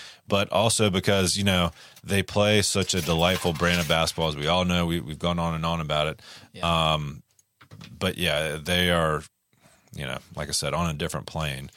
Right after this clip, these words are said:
Speaker 1: But I was not discouraged, Doug. I mean, were you, were you, you know, throwing pillows around the room and, and slamming your fist into your mattress?
Speaker 2: No,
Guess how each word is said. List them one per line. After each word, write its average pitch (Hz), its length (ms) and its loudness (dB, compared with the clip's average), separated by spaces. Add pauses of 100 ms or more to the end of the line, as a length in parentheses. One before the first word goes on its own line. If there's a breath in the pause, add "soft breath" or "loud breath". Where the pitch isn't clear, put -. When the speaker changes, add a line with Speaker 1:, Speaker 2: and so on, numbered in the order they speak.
(440 loud breath)
Speaker 1:
But 78 360 2
I 98 300 4
was 151 440 2
not 101 520 2 (160)
discouraged, 92 640 0
Doug. 73 280 0
I 80 40 -4
mean, 82 180 0
were 82 100 0
you, 98 520 2
were 85 100 -2
you, 90 400 0 (100)
you 87 120 -4
know, 73 120 -4
throwing 87 400 0
pillows 85 460 -2
around 87 220 0
the 85 80 -2
room 85 360 -2
and, 80 200 -6
and 76 300 -8 (120)
slamming 82 540 -2
your 73 100 -6
fist - 320 -6
into 80 140 -4
your 76 80 -6
mattress? 78 500 -6 (240 loud breath)
Speaker 2:
No, 131 540 0